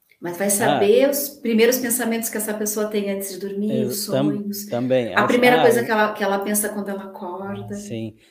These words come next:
Speaker 2: "Se eu fechar os olhos, vou perder o controle."
Speaker 1: Hum,
Speaker 2: Olha que interessante.
Speaker 1: então, coisa que a
Speaker 2: Por
Speaker 1: gente não tem, né? Já
Speaker 2: <laughs> A gente já não tem. Primeiro que
Speaker 1: não
Speaker 2: já não tem
Speaker 1: tem.
Speaker 2: controle,
Speaker 1: Mas as
Speaker 2: né?
Speaker 1: pessoas têm a, a ilusão do controle, ela é muito forte. As pessoas
Speaker 2: Aham.
Speaker 1: controladoras, elas querem controlar até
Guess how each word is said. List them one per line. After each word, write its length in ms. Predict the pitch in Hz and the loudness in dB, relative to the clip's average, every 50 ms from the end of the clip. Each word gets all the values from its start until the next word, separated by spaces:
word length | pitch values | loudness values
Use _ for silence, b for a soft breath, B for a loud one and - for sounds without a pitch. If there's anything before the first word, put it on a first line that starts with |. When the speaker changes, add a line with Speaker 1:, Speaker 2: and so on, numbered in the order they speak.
| b | b
Speaker 2:
"Se 160 | b - - 151 | b -6 -4 -4
eu 40 | 160 | -2
fechar 320 | 160 - 160 160 - 165 156 | 0 -2 -2 -2 0 0 0
os 140 | 147 120 123 | 0 2 2
olhos, 280 | 139 156 170 165 156 151 | 2 2 2 0 -2 -2
vou 120 | 151 165 | -2 -2
perder 300 | 151 - 165 143 131 139 | 0 2 2 2 2 2
o 80 | 160 165 | 0 0
controle." 720 | 160 170 160 147 - 147 139 143 143 123 110 95 90 - _ _ _ _ _ _ _ _ _ _ _ _ _ _ _ | 0 -4 -4 -4 -2 0 0 0 0 0 -2 -6 -8 -14 _ _ _ _ _ _ _ _ _ _ _ _ _ _ _
Speaker 1:
Hum, 200 | 185 190 208 226 233 | 0 4 4 4 8
Speaker 2:
Olha 160 | 254 262 262 | 8 10 10
que 80 | 262 262 | 10 8
interessante. 840 | 262 262 226 214 214 208 - - 240 220 214 - - - - - - | 8 6 6 4 4 2 0 0 0 0 0 0 -4 -8 -14 -16 -12
Speaker 1:
então, 600 | - - 262 277 285 294 294 285 285 233 208 - - | -8 -4 -4 -4 -4 -4 -6 -6 -6 -6 -6 -6 -2
coisa 260 | 262 277 277 311 311 | 0 2 2 2 2
que 80 | 302 302 | 0 0
a 20 | |
Speaker 2:
Por 80 | 294 - | 0 0
Speaker 1:
gente 140 | - 302 302 | 0 2 2
não 280 | 277 302 320 - - - | 2 4 2 2 0 -2
tem, 340 | - 294 302 320 311 330 277 | -4 -2 0 0 2 2 2
né? 400 | 254 220 214 214 226 - - - | 0 0 -4 -4 -6 -10 -12 -12
Já 160 | - 208 202 | -10 -4 -2
Speaker 2:
<laughs> 180 | - - - - | -2 -2 0 0
A 100 | 151 143 | 2 2
gente 200 | 143 175 180 180 | 4 2 2 4
já 120 | 196 196 | 2 2
não 180 | 202 214 214 - | 4 2 0 0
tem. 200 | - 190 165 139 | 0 0 0 0
Primeiro 280 | 113 143 139 147 160 190 | 0 0 0 0 0 2
que 60 | 220 277 | 2 2
Speaker 1:
não 60 | - | 4
Speaker 2:
já 100 | 190 190 | 4 4
não 140 | 190 175 165 | 2 2 0
tem 160 | - - - | 0 -2 0
Speaker 1:
tem. 0 | |
Speaker 2:
controle, 420 | - 175 - - - 147 143 147 - | 0 -2 -2 -4 -4 -4 -2 -2 0
Speaker 1:
Mas 120 | 190 - | 2 2
as 100 | 220 214 | 2 4
Speaker 2:
né? 40 | - | 4
Speaker 1:
pessoas 320 | 240 226 - 254 254 - | 2 2 4 2 2 2
têm 180 | - 254 254 226 | 0 0 0 0
a, 60 | 202 196 208 202 208 - - | 2 4 4 4 2 2 2
a 40 | 208 | 2
ilusão 460 | 214 214 220 226 208 - 202 208 262 | 2 2 2 0 0 2 2 0 0
do 160 | - 320 - - | 0 -2 -4 -4
controle, 600 | 262 233 226 - - 208 175 180 214 254 254 214 | -6 -6 -6 -8 -6 -6 -4 -2 -2 -2 -4 -4
ela 120 | 196 185 | -6 -6
é 40 | 180 | -8
muito 500 | 180 175 165 175 190 214 254 269 - - - | -8 -8 -8 -6 -4 -2 -2 -2 -2 -4 -6
forte. 400 | - 147 135 - - - - - | -10 -10 -12 -12 -14 -16 -16 -14
As 80 | - - | -14 -10
pessoas 320 | - 240 233 - 202 208 | -10 -8 -6 -4 -4 -4
Speaker 2:
Aham. 100 | 208 202 | -4 -4
Speaker 1:
controladoras, 960 | 220 226 254 262 254 262 233 220 220 220 214 - 175 170 160 143 139 147 147 147 | -2 -2 0 0 0 -2 -2 -2 -2 -2 -4 -4 -4 -4 -4 -4 -4 -6 -8 -8
elas 200 | 156 156 151 - | -8 -10 -10 -8
querem 280 | - 185 180 190 202 | -6 -6 -6 -6 -6
controlar 460 | - 202 202 202 202 190 185 185 196 | -6 -6 -6 -6 -4 -4 -4 -4 -6
até 500 | 196 - - 185 185 214 254 285 B B | -6 -6 -4 -2 -2 -2 -2 -2 B B